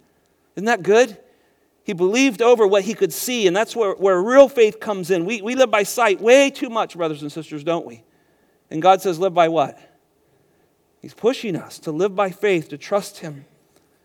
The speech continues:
He was living that life, and he knew God would have to resurrect his son because he was the promised seed, and God would provide.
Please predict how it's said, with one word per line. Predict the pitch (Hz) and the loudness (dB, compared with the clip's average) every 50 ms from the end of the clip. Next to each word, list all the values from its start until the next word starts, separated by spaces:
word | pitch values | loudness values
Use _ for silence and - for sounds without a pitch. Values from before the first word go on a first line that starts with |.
| _ _ _ _ _ _ _ _ _ _ _ _ _ _ _ _ - | _ _ _ _ _ _ _ _ _ _ _ _ _ _ _ _ -18
He | 147 147 | -12 -10
was | 156 156 147 | -8 -4 0
living | 175 202 196 196 165 | 2 2 2 2 0
that | 156 147 143 - | -2 -4 -4 -4
life, | - 156 147 143 143 139 | -2 -2 0 0 -2 -4
and | 160 151 | -6 -6
he | 151 190 | -4 -4
knew | 196 196 208 220 220 208 175 | -4 -2 0 4 4 4 4
God | 151 170 170 170 175 160 | 4 2 2 2 2 0
would | 160 175 160 147 - _ - - _ _ - | -2 -4 -4 -6 -8 _ -20 -20 _ _ 0
have | 208 214 208 | 0 0 2
to | - 185 | 0 -2
resurrect | 156 160 190 214 196 185 196 196 202 202 202 - | 2 4 4 4 4 2 0 2 0 0 0 -2
his | - 208 180 156 | -2 -2 -2 -2
son | - - - 214 - 214 196 165 | -4 -4 -4 -2 -2 -2 -2 -2
because | 165 156 - 196 175 | -4 -4 -2 -4 -4
he | 175 214 | -2 -4
was | 202 196 | -4 -4
the | 190 190 | -4 -6
promised | 165 - 214 208 196 190 185 165 - | -6 -4 -2 -2 -2 -2 -4 -6 -8
seed, | - - 208 214 208 190 170 | -10 -10 -8 -6 -4 -4 -4
and | 156 147 151 156 | -4 -4 -2 0
God | 185 196 220 226 185 | 2 4 4 4 2
would | 175 208 226 226 220 | 0 0 -2 -2 -2
provide. | - 202 175 147 160 147 139 135 135 135 | -4 -8 -4 -2 -2 -4 -4 -6 -12 -16